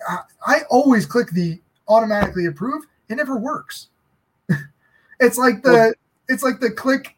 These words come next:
Speaker 1: "Okay, do not ask me for thirty days on two, on two-factor authentication." It's gonna ask me within thirty days, <laughs> but I'm gonna click it
Speaker 2: There
Speaker 1: anyway.
Speaker 2: there are, there's just a lot of transactions. So it's every unique transaction type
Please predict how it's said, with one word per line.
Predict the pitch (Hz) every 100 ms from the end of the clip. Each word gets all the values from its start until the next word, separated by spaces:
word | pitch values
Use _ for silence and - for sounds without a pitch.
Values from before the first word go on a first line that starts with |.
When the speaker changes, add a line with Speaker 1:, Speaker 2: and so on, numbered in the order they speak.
| _ _ -
Speaker 1:
"Okay, | 233 254 220
do | 196 240
not | 233 226
ask | 220 226 226
me | 220
for | - 190
thirty | 214 208 196
days | 214 208 185
on | 185
two, | 156 220
on | 220 196 202
two-factor | 214 220 208 220
authentication." | 202 202 185 208 233 190 175 196 _ _ -
It's | 370
gonna | 415 190
ask | 160 160
me |
within | 151 143 147
thirty | 147 139
days, | 127 131 190 - _ _
<laughs> | _ _
but | 147 - _ _ 262
I'm |
gonna | 320 320
click | 302 -
it |
Speaker 2:
There | - -
Speaker 1:
anyway. | - - - _ _ _ _ _ _ _ _
Speaker 2:
there | 139 131 147 156
are, | 131 127 127 123 120 _ _
there's | 160 147
just | 180
a | 160
lot | 143
of | 127
transactions. | - 104 104 113 107 -
So | - 113 104 _ _ _
it's | 151 - -
every | 143 139 135 135
unique | 117 110 107 113 110 -
transaction | - 101 98 95 95 101 95 90 _
type | - 107 123